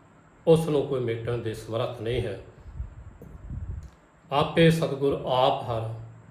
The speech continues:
ਆਪੇ ਮੇਲ ਮਿਲਾਏ।" ਆਪ ਸਤਿਗੁਰ ਜੀ ਕਿਰਪਾ ਦੇ ਘਰ ਵਿੱਚ ਆ ਕੇ ਬਖਸ਼ਿਸ਼ ਕਰਕੇ ਵਿਛੜੇ ਹੋਏ ਜੀਵਾਂ ਨੂੰ ਆਪਣੇ ਚਰਨਾਂ ਨਾਲ ਜੋੜ ਲੈਂਦੇ ਹਨ ਤੇ ਉਹ ਜੀਵ ਪ੍ਰਮਾਤਮਾ ਦੇ ਨਾਲ ਮਿਲ ਸਕਦੇ ਹਨ, ਜਿਨ੍ਹਾਂ ਉੱਤੇ ਸਤਿਗੁਰ ਜੀ ਕਿਰਪਾ ਰਹਿਮਤ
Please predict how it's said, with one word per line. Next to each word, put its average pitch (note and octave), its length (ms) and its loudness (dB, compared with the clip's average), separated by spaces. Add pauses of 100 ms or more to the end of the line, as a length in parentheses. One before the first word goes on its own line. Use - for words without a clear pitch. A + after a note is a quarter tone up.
(240)
ਆਪੇ D3 380 2
ਮੇਲ A#2+ 280 0
ਮਿਲਾਏ।" A#2 400 -4
ਆਪ C3+ 300 2
ਸਤਿਗੁਰ - 360 -8
ਜੀ A#2 140 -4
ਕਿਰਪਾ A#2 420 -4
ਦੇ A#2 120 0
ਘਰ A2+ 220 -6
ਵਿੱਚ G#2+ 220 -10
ਆ G#2+ 200 -8
ਕੇ G#2+ 180 -8
ਬਖਸ਼ਿਸ਼ A2+ 400 -6
ਕਰਕੇ G#2+ 560 -6 (720)
ਵਿਛੜੇ E3 360 6
ਹੋਏ C#3+ 220 4
ਜੀਵਾਂ A#2+ 360 -2
ਨੂੰ A2+ 340 -6 (540)
ਆਪਣੇ B2+ 300 0
ਚਰਨਾਂ B2 380 -2
ਨਾਲ A#2+ 300 -4 (400)
ਜੋੜ B2 300 2
ਲੈਂਦੇ B2+ 380 0
ਹਨ A2+ 260 -4 (520)
ਤੇ F3+ 120 -14
ਉਹ E3+ 300 8
ਜੀਵ A#2+ 400 -2
ਪ੍ਰਮਾਤਮਾ A#2 500 -2
ਦੇ A2+ 160 -4
ਨਾਲ A2 420 -4 (500)
ਮਿਲ C3+ 280 0
ਸਕਦੇ A#2+ 400 -4
ਹਨ, A2 200 -6 (560)
ਜਿਨ੍ਹਾਂ B2+ 240 0
ਉੱਤੇ C3+ 300 -2
ਸਤਿਗੁਰ A#2 400 -8
ਜੀ A2+ 120 -6
ਕਿਰਪਾ A#2+ 480 -2
ਰਹਿਮਤ B2 280 -4